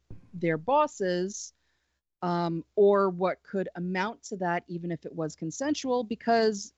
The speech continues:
you cannot work for somebody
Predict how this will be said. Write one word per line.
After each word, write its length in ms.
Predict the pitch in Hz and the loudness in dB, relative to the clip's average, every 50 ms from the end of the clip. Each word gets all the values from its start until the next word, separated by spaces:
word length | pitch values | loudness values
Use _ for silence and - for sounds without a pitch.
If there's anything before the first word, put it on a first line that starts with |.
| _ | _
you 200 | - 180 220 247 | -8 -6 -4 -4
cannot 560 | 233 - - 240 233 226 233 240 240 - - 196 | -4 -4 -4 -2 0 2 2 0 0 -2 -4 -2
work 240 | 202 233 240 254 - _ _ _ | 0 0 0 0 -2 _ _ _
for 480 | - 233 226 226 226 220 214 214 214 - _ - - _ _ _ - - _ | -2 -2 0 0 0 0 0 0 -2 -4 _ -20 -20 _ _ _ -20 -16 _
somebody 720 | 220 214 214 202 202 202 202 202 202 196 196 196 196 185 | -8 -6 -2 2 2 2 4 2 2 0 0 -2 -4 -6